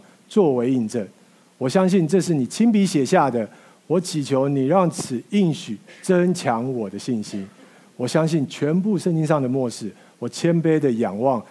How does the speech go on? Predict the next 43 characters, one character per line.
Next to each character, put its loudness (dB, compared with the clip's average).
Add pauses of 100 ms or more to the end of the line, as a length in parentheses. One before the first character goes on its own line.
(120)
神 -4
会 2
完 0
全 -4
应 -2
验 0 (260)
经 0
上 0
的 -6
每 -4
一 -8
句 -6
话。” -4 (800)
这 4
是 4
他 2
面 2
对 0 (200)
他 -4
的 0
这 0
一 2
个 -4
身 0
心 0
症 0
的 -2
一 -4
个 -2
方 -4
式。 -12 (540)
希 0
望 4 (420)
我 -6
们 4
会 4
看 4
到， 4
哇， 2
神 0
的 4
应 2
许 -8